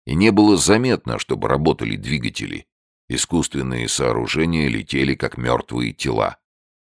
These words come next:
По нашим понятиям, это означало, что на кораблях аварийное состояние. Я приказал затормозить силовыми полями Икара передовой корабль. А когда приблизится второй, остановите его.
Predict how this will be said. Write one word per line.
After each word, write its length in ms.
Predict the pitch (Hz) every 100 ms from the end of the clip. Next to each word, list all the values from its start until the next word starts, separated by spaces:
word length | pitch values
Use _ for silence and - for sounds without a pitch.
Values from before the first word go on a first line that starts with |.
| _ _
По 120 | 76
нашим 360 | 85 82 82 73
понятиям, 600 | 82 95 104 - 55 58
это 200 | 62 67
означало, 500 | - 65 - 71 62
что 180 | - 69
на 120 | 64
кораблях 600 | 67 58 52 80 82 -
аварийное 760 | 62 60 60 71 71 69 69 64
состояние. 840 | - 62 - 65 58 50 50 50 _ _ _ _ _ _ -
Я 140 | 71
приказал 540 | 78 73 76 76 73
затормозить 880 | 57 80 78 78 85 80 52 55 -
силовыми 600 | - 64 65 62 58 53
полями 540 | 55 65 57 52 53 57
Икара 360 | - 80 82
передовой 600 | - 76 60 62 58 64
корабль. 500 | - 64 52 50 50 - _ _ _ _ _ -
А 100 | 65
когда 320 | 78 73 76
приблизится 720 | 82 73 76 58 57 - 60
второй, 480 | - 71 67 92 80
остановите 720 | - 78 58 58 64 - 65
его. 500 | 60 52 50 50